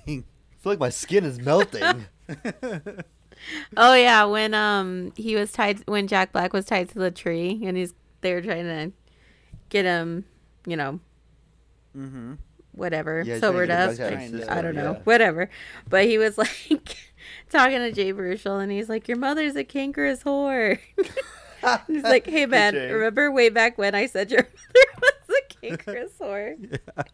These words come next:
Speaker 1: I'm so sorry about that.
Speaker 3: <laughs> It
Speaker 1: Yo,
Speaker 3: was
Speaker 1: Al Pacino,
Speaker 3: literally
Speaker 1: I'll, uh,
Speaker 3: just right before. <laughs>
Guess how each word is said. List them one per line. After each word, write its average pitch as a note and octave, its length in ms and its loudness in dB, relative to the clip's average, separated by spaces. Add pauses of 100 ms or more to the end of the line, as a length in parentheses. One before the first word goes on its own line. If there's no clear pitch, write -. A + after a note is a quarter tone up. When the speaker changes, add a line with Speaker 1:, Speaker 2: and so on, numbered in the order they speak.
(300)
Speaker 1:
I'm - 600 -16
so G#2 160 -10
sorry F#2 280 -10
about F2+ 160 -10
that. F#2+ 140 -10
Speaker 3:
<laughs> - 180 -16
It C5+ 240 4
Speaker 1:
Yo, - 80 2
Speaker 3:
was - 80 0
Speaker 1:
Al - 60 -2
Pacino, D#4 100 -2
Speaker 3:
literally - 340 0
Speaker 1:
I'll, B2+ 140 0
uh, - 60 0
Speaker 3:
just G3+ 220 -2
right F#3+ 200 -2
before. G3+ 420 -6
<laughs> - 60 -20